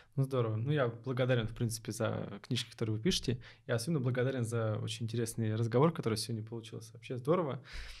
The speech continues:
Вот, а, дорогие зрители, в общем, пишите ваши комментарии, вопросы. Может быть, у вас что-то ещё осталось. А, многие ответы на свои вопросы вы найдёте в книжках Станислава.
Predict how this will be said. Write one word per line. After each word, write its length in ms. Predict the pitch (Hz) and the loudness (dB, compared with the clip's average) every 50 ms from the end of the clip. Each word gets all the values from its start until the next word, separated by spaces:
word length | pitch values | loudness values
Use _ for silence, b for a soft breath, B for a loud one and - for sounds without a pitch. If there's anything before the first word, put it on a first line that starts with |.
| B B - - | B B -2 2
Вот, 280 | - 113 110 113 110 - | 4 4 4 4 2 0
а, 480 | - 117 120 120 - - - - - - - - - _ _ _ _ _ | 0 0 0 0 -2 -4 -8 -12 -16 -18 -20 -20 -20 _ _ _ _ _
дорогие 380 | - 170 127 131 131 127 131 123 | -10 -2 0 2 2 2 2 2
зрители, 540 | 123 156 196 190 - 170 165 151 143 147 151 - - - - | 4 4 4 4 2 2 2 2 2 0 -2 -8 -14 -14 -10
в 40 | - | -10
общем, 240 | 123 - - 113 110 | -8 -6 -6 -6 -6
пишите 320 | 113 123 - 151 120 - 120 | -6 -4 -4 -4 -4 -2 0
ваши 580 | 123 123 117 - - 120 113 110 110 113 113 B B B B - | 0 0 0 0 -4 -4 -2 -2 -2 -2 -2 B B B B -4
комментарии, 460 | - 135 131 123 127 156 170 160 139 | -2 0 2 4 4 6 6 6 6
вопросы. 580 | 123 120 123 - 143 156 160 156 - - 147 | 4 4 4 4 2 2 2 2 0 0 -2
Может 200 | 131 131 127 120 | -2 -2 -2 -4
быть, 100 | 117 110 | -4 -4
у 40 | 117 | -4
вас 80 | 113 110 | -6 -6
что-то 200 | - 127 123 120 | -6 -8 -10 -8
ещё 120 | - - 117 | -8 -6 -8
осталось. 360 | - - 165 160 151 156 b b b b b b b - | -4 0 0 0 0 -2 b b b b b b b 0
А, 500 | 127 131 127 127 123 123 123 123 127 - - - - | 2 4 4 4 2 2 2 0 -2 -4 -8 -10 -6
многие 480 | - 139 139 160 170 160 131 127 123 | 2 6 8 10 10 10 8 6 6
ответы 380 | 123 120 - 139 139 127 - 110 | 4 4 2 -2 -2 -2 -2 -2
на 140 | 107 113 113 | -2 -2 -2
свои 180 | 113 110 135 120 | -2 -2 -2 -2
вопросы 360 | 117 110 - 190 214 - - | -4 -2 -2 -2 -2 0 0
вы 40 | 123 117 | 0 2
найдёте 340 | 113 117 110 110 110 107 107 | 2 0 -2 -2 -4 -6 -6
в 120 | 104 - - | -8 -10 -6
книжках 340 | - 151 156 - - 165 - | -4 -4 -4 -4 -6 -12 -8
Станислава. 600 | - 165 151 139 - 143 135 131 123 123 127 | -4 -4 -4 -2 0 0 2 2 0 -2 -4